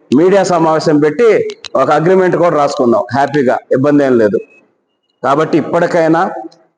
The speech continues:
ఇట్లాంటి అబద్ధాలు,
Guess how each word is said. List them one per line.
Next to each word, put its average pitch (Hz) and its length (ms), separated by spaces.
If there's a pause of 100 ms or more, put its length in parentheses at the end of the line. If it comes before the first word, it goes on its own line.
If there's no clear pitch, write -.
(100)
ఇట్లాంటి 151 640 (1900)
అబద్ధాలు, 165 760